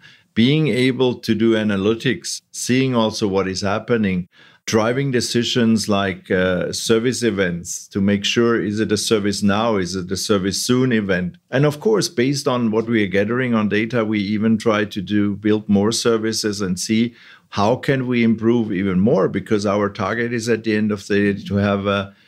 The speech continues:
twenty-four hours uptime for our customers, for our fleets, which is securing the business on their side. And connectivity is a big portion of it. Just imagine, I mean,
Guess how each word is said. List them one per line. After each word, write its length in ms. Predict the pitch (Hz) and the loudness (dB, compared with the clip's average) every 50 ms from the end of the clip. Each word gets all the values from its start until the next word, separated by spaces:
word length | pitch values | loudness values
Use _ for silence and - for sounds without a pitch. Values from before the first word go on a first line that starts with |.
| _ _ | _ _
twenty-four 500 | - 113 123 127 127 123 120 - 127 120 | -4 0 0 2 2 0 0 2 2 2
hours 340 | 120 120 123 120 120 123 117 | 2 2 0 0 0 -2 -2
uptime 480 | - 127 170 - - 233 190 156 135 110 | -4 -6 -6 -6 -4 -2 -2 -2 -2 -4
for 140 | - 104 90 | -2 -2 0
our 180 | 98 101 101 | 0 0 -2
customers, 720 | 101 - - 151 - - - 175 - 139 117 107 - - | -4 -6 -8 -8 -8 -6 -6 -4 -2 -2 -2 -2 -4 -6
for 240 | - - 95 90 87 | -6 -4 -2 0 2
our 180 | 92 95 95 92 | 2 0 0 -2
fleets, 520 | - - 120 127 160 139 90 - - - | -4 -2 -2 0 0 -2 -4 -8 -10 -4
which 220 | - 117 117 - - | -2 -2 0 0 0
is 140 | 110 104 - | -2 0 0
securing 520 | 117 110 - - 120 117 117 113 110 107 | 0 0 2 2 2 4 4 4 2 2
the 80 | 104 98 | 0 0
business 400 | 104 117 117 104 123 113 98 107 | 0 -2 -4 -2 -2 -2 -2 0
on 160 | 95 98 92 | 0 0 0
their 200 | 104 110 139 156 | 0 0 0 0
side. 440 | 151 - - 139 110 101 90 85 - | -2 -2 -2 0 0 0 -2 -2 -2
And 360 | 90 95 95 95 92 - _ | -2 -2 -2 -2 -4 -6 _
connectivity 800 | - - 117 123 147 175 175 - 170 143 135 131 - 120 120 107 101 | -4 -2 -2 0 0 -2 -4 -4 -4 -2 -2 -2 -2 -2 -2 0 0
is 160 | 98 90 90 | 0 -2 -2
a 60 | 95 | -2
big 220 | 87 101 95 90 | -2 -4 -4 -6
portion 400 | - - 92 90 90 - - 101 | -4 -2 -2 -2 0 0 0 0
of 120 | 95 90 95 | 0 2 2
it. 160 | 101 95 98 | 0 0 -2
Just 260 | - 110 104 - - | -2 -4 -4 -2 0
imagine, 500 | 110 101 98 98 101 110 113 127 117 104 95 | 2 4 4 4 4 2 0 2 2 2 2
I 80 | 90 | 2
mean, 280 | 92 98 95 95 - | 0 0 0 -2 -4